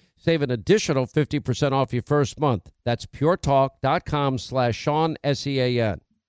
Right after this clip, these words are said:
Are you being influenced? Well, if you watched a blockbuster film in the last decade, well, then there's a chance it has been influenced by the Chinese Communist Party. Now, here's the reality. The C C P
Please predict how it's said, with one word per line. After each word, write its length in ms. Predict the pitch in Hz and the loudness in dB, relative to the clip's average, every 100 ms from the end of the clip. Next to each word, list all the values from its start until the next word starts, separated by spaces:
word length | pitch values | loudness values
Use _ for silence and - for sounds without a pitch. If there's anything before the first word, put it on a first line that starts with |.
| _ _ _ | _ _ _
Are 60 | 131 | -2
you 160 | 170 208 | -2 2
being 240 | 208 175 | 2 2
influenced? 840 | - 156 143 165 160 160 135 - _ _ | 2 2 4 4 4 2 0 -10 _ _
Well, 360 | 131 139 139 - | 2 4 4 0
if 140 | 113 | 0
you 80 | 127 | 0
watched 340 | 131 139 - | 2 0 -2
a 60 | 120 | -6
blockbuster 720 | 95 139 131 143 135 - 110 | 0 0 0 0 0 -2 -6
film 340 | - 190 170 147 | 0 2 2 0
in 120 | 123 | -2
the 40 | |
last 380 | 123 139 127 - | -2 0 0 0
decade, 560 | 160 175 143 135 135 117 _ _ | 0 0 2 2 0 -4 _ _
well, 160 | 131 139 | -2 0
then 160 | 135 | 2
there's 240 | 147 185 120 | 2 0 -2
a 80 | |
chance 500 | - 170 175 151 120 | -4 -2 0 0 -2
it 180 | 139 131 | -2 2
has 280 | 113 139 120 | 2 2 0
been 220 | 139 131 | 0 0
influenced 580 | - 175 131 131 135 - | 0 -2 0 0 0 -2
by 140 | 127 | -2
the 120 | 117 117 | -2 -2
Chinese 460 | 151 151 147 139 | -2 0 -2 -4
Communist 540 | - 147 139 131 110 - | -4 -2 0 -2 -2 2
Party. 420 | 170 160 110 - _ _ _ | 4 4 2 -6 _ _ _
Now, 120 | 101 | -6
here's 320 | 101 135 143 | -2 0 2
the 100 | 117 | 2
reality. 600 | 151 147 143 135 113 92 - | 2 2 2 2 2 -2 -4
The 100 | 110 | -4
C 280 | - 139 127 | -2 -2 -2
C 240 | 165 160 | -2 -4
P 420 | - 127 131 123 | 0 0 2 -2